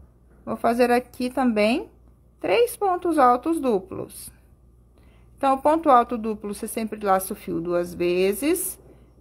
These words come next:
Entra no espaço, puxa e vai laçando e tirando de duas em duas laçadas.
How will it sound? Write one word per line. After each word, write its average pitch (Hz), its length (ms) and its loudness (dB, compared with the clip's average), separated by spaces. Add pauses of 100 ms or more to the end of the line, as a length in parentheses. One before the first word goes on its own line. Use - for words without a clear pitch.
(140)
Entra 277 320 -2
no 208 140 -2
espaço, 294 1000 -2 (120)
puxa 269 720 -6
e 285 100 -2
vai 262 300 4
laçando 339 560 0
e 339 60 0
tirando 262 680 -2 (440)
de 240 100 -8
duas 392 420 2
em 415 160 -6
duas 294 300 2
laçadas. - 800 -2